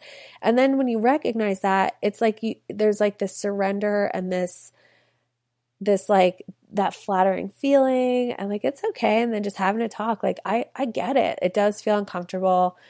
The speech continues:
but I am safe. I am okay. And telling, like, even talking to your ego, like, "Ego, you can totally be on this car ride, but I'm gonna drive now. And, like, you can, like, hang out in the back seat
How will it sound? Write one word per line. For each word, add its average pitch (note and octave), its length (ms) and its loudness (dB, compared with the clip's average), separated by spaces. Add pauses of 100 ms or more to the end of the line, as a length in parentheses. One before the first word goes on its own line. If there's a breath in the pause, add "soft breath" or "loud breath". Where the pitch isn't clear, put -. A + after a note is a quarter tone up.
(380 soft breath)
but F#3 120 8
I F#3 40 10
am G#3 260 6
safe. F3 440 2
I F3 80 -2
am F3+ 180 0
okay. E3+ 580 -2
And G3+ 120 -8
telling, A3 320 -6
like, B3+ 180 -2
even B3+ 200 -2
talking B3 320 -4
to - 60 -8
your B3 100 -2
ego, A3 180 0
like, F#3 240 0
"Ego, A#3+ 480 2 (600 soft breath)
you G3+ 200 -2
can A3+ 160 -4
totally G#3 480 2
be G3 160 0
on F#3+ 140 0
this F#3+ 140 -6
car F3 280 -2
ride, F#3+ 320 0
but - 160 -6
I'm F#3 380 -2
gonna B3+ 180 -2
drive B3+ 580 -2 (160)
now. C4+ 640 -2
And, F#3+ 140 -2
like, F3 180 -4
you F3+ 100 -4
can, G3+ 260 -8 (200)
like, - 160 -10
hang G3+ 240 -4
out F#3+ 140 -6
in - 40 -10
the F3 80 -6
back D3 220 -10
seat - 280 -12